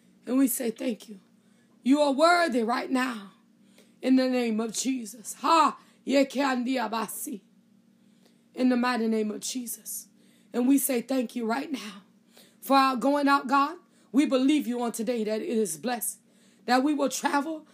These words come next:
under the anointing power of the Holy Ghost on this day.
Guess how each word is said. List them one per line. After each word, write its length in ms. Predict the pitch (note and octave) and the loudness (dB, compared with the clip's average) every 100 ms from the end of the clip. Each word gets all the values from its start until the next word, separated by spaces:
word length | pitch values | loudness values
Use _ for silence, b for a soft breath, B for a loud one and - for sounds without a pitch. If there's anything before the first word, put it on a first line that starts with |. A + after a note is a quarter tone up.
| b b | b b
under 240 | C#4 D4 C#4 | 0 2 2
the 120 | C#4 | 2
anointing 500 | C4+ C#4 C#4+ C4+ B3+ | 2 2 0 -2 -4
power 400 | - D4 C#4 A#3 | 0 2 2 2
of 140 | A#3+ | -4
the 100 | A3+ | -4
Holy 260 | G3+ C4+ B3 | -2 -2 -2
Ghost 380 | E3 - - - b b b | -6 -6 -10 -12 b b b
on 200 | C#4+ D4 | 4 4
this 220 | C#4+ - | 4 2
day. 380 | - C4+ A#3 F#3 | 2 2 2 -2